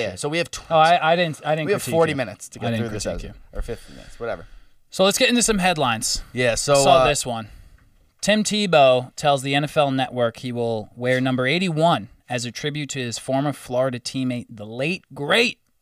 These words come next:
Speaker 3: Aaron Hernandez.
Speaker 1: And for those of you who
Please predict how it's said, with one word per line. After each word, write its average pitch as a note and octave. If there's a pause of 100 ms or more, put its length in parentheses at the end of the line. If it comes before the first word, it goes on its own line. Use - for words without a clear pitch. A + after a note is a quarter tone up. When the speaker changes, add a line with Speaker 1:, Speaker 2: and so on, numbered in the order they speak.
(180)
Speaker 3:
Aaron C3+
Hernandez. F2+ (640)
Speaker 1:
And C#3+
for D#3+
those F#3
of A3
you B3
who F#3